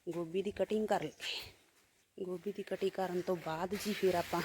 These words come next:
ਧਰਾਂਗੇ ਦੁੱਧ। ਇੱਥੇ ਇੰਨੀ ਕੁ ਮਿੱਟੀ ਇੱਥੋਂ ਰਹਿ ਗਈ, ਚੱਕ ਕੇ ਇੱਥੇ ਕਰਤੀ, ਕਿਉਂਕਿ ਇੱਥੇ ਭਰਤੀ ਪਾ ਕੇ ਸ਼ੈੱਡ ਬਣਾਉਣਾ ਵਾ। ਤੇ ਇੱਧਰ ਆਪਾਂ ਹਾਰੇ 'ਚ ਸਵਾਹ ਕੱਢ ਕੇ ਲੈ ਗਏ ਸੀ। ਹੁਣ ਆਪਣਾ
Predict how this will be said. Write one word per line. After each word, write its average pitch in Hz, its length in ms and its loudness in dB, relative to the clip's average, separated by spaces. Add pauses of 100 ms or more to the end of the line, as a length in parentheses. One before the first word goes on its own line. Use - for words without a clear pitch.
(840)
ਧਰਾਂਗੇ 185 420 6
ਦੁੱਧ। 160 360 -4
ਇੱਥੇ 196 300 4
ਇੰਨੀ 185 220 10
ਕੁ 202 100 2
ਮਿੱਟੀ 190 320 4
ਇੱਥੋਂ 190 260 0
ਰਹਿ 156 220 0
ਗਈ, 208 60 0
ਚੱਕ 190 280 0
ਕੇ 170 140 -4
ਇੱਥੇ 180 220 -2
ਕਰਤੀ, 190 320 -2
ਕਿਉਂਕਿ 180 280 2
ਇੱਥੇ 190 160 -4
ਭਰਤੀ 196 360 0
ਪਾ 160 140 -2
ਕੇ 165 120 -4
ਸ਼ੈੱਡ 151 280 -4
ਬਣਾਉਣਾ 185 400 6
ਵਾ। 190 100 2 (1200)
ਤੇ 165 300 -2 (880)
ਇੱਧਰ 185 220 -4
ਆਪਾਂ 190 240 -2
ਹਾਰੇ 165 260 -2
'ਚ - 140 -10
ਸਵਾਹ 165 280 -8
ਕੱਢ 170 220 -6
ਕੇ 190 140 -4
ਲੈ 180 200 4
ਗਏ 160 120 4
ਸੀ। 175 180 2
ਹੁਣ 165 220 0
ਆਪਣਾ 165 300 -2